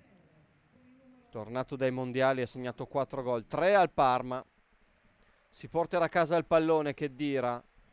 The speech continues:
e se lo merita. La sua crescita è davvero esponenziale. Chissà che a fine mese non passi già al Napoli col cartellino, beffando un po' anche le aspettative economiche del Parma,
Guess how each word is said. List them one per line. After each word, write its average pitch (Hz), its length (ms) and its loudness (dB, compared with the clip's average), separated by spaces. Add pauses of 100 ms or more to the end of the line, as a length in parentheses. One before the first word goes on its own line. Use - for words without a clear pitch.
e 139 80 -16
se 147 160 -8
lo 147 120 0
merita. 120 600 -4 (1800)
La 120 100 -14
sua - 180 -12
crescita 123 1400 -2 (120)
è 120 80 -12
davvero 123 320 -4
esponenziale. 135 1040 -4 (1700)
Chissà 139 380 -4
che 143 180 -2
a 127 80 0
fine 139 240 -6
mese 139 240 -4
non 139 160 -4
passi 139 340 -4
già 139 140 0
al 143 80 0
Napoli 123 480 -6
col 120 160 -10
cartellino, 117 840 -8
beffando 123 600 -6
un 113 120 -10
po' 127 100 -6
anche 117 340 -8 (380)
le 123 140 -8
aspettative 127 540 -8
economiche 123 520 -8
del 127 140 -6
Parma, 107 520 -8